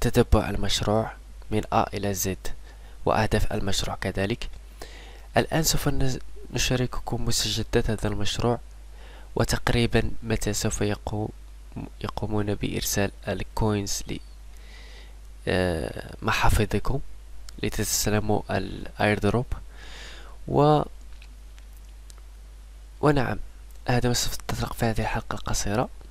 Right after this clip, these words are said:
فلنبدأ على بركة الله. وكيف جرت العادة، لا تنسوا الاشتراك في القناة، فالاشتراككم م-، مهم جدًا لكي نستمر. أوكي، آه، فكرة ترى هذا الموقع، آه، آه، ليتل أبديت هنا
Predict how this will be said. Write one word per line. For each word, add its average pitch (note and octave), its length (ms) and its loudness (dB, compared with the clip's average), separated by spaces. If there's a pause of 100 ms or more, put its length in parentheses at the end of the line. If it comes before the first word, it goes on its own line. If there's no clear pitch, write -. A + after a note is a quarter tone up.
(640)
فلنبدأ A#2 340 6
على G2 100 4
بركة G2+ 320 2
الله. A#2+ 260 0
وكيف - 840 4
جرت A2 220 0
العادة، G2+ 300 2
لا A2 80 0
تنسوا - 320 0 (120)
الاشتراك - 460 -2
في - 60 0
القناة، G#2+ 260 0
فالاشتراككم G#2 1040 -2
م-، - 240 -8
مهم G#2 240 0
جدًا - 340 2
لكي F#2 220 -4
نستمر. - 460 -2 (1400)
أوكي، - 260 4 (200)
آه، G2+ 480 4
فكرة - 260 0
ترى A2 260 2
هذا G#2+ 120 2
الموقع، G#2 460 2 (420)
آه، A#2 380 4 (1040)
آه، A#2+ 220 6
ليتل C3 300 4
أبديت A#2+ 500 2 (180)
هنا A2+ 320 2